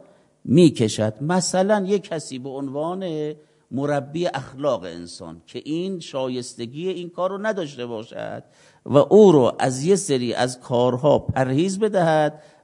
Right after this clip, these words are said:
و به یه سری از کارها تشویق بکند، در حالی که صلاحیت این کار رو نداشته باشد، این می‌بینید که با حسن ظن به این انجام می‌ده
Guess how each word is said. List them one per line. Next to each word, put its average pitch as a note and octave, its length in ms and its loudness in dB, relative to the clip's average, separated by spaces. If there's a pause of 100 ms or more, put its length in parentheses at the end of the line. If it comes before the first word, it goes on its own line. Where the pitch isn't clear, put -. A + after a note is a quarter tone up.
و B2+ 100 2
به B2 140 -4
یه E3+ 180 0
سری C#3 300 -4
از B2+ 220 -6
کارها C3 460 -4
تشویق A#2 520 -2
بکند، F2+ 480 -2 (180)
در A#2 180 2
حالی D3 380 2
که G3+ 440 -2 (220)
صلاحیت B2 680 0
این B2 140 -2
کار A#2+ 140 -2
رو A#2+ 140 2
نداشته A2+ 340 0
باشد، A#2+ 440 0 (320)
این B2 140 0
می‌بینید A2 640 -6
که F#2+ 140 -12
با G#2 320 -6
حسن C3+ 320 -8
ظن G#2+ 400 -6
به G#2+ 100 -8
این C#3+ 600 -4
انجام B2 440 -6
می‌ده F#3+ 480 0